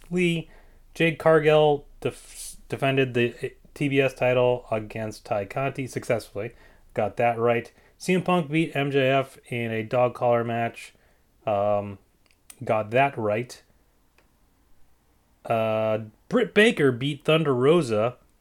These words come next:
Got that wrong. Jon Moxley beat Daniel, Bryan Danielson. So got that wrong.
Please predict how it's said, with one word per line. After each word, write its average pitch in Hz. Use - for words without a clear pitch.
Got 135
that 131
wrong. 131
Jon 135
Moxley 135
beat 120
Daniel, 120
Bryan 117
Danielson. 123
So -
got 101
that 160
wrong. 110